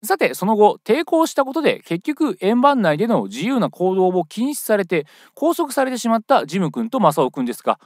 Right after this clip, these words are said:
その間、子供たちを盾に円盤への攻撃をさせなかったバイラス星人に、ついに人類は降伏することを決断します。国連が決定したこの降伏を周囲に伝えるのは自衛隊の司令官なんですけども、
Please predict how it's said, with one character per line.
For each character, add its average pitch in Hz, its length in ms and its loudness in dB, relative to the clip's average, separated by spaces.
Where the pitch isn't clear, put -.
そ - 140 -8
の 359 80 0
間、 349 180 4
子 - 300 -2
供 277 180 0
た 254 140 -2
ち - 100 -10
を 120 140 -2
盾 214 220 -4
に 95 260 -10
円 170 180 0
盤 208 220 4
へ 196 60 0
の 131 120 -2
攻 131 240 -2
撃 123 180 -10
を 123 80 0
さ 139 140 -6
せ 220 80 -2
な 262 100 2
か 226 100 4
っ 170 40 -12
た 95 220 0
バ 131 160 4
イ 165 40 6
ラ 156 80 4
ス 151 120 -6
星 156 120 0
人 104 160 -6
に、 123 140 -2
つ 359 140 0
い 415 60 0
に - 220 -4
人 226 260 -2
類 117 140 -2
は 139 280 2
降 262 260 0
伏 - 160 -8
す 247 160 -4
る 220 60 -4
こ 254 100 -6
と 359 140 2
を 180 60 2
決 127 240 -8
断 104 140 -2
し 104 120 -14
ま 101 160 -4
す。 - 180 -20
国 381 160 2
連 359 100 -2
が 339 100 -6
決 254 220 -6
定 254 160 -4
し 220 80 -8
た 214 100 0
こ - 140 -2
の 180 120 0
降 175 240 0
伏 165 340 -4
を 170 100 -2
周 330 300 -2
囲 208 60 -2
に 139 100 -6
伝 - 180 -4
え 135 60 0
る 135 60 -4
の 110 100 -2
は 85 220 -4
自 175 260 -6
衛 339 100 -2
隊 277 200 0
の 240 100 0
司 - 160 -6
令 370 180 0
官 107 300 -4
な 120 160 -2
ん 113 40 -4
で 98 60 -6
す - 80 -14
け - 100 -12
ど 85 60 -12
も、 95 140 -12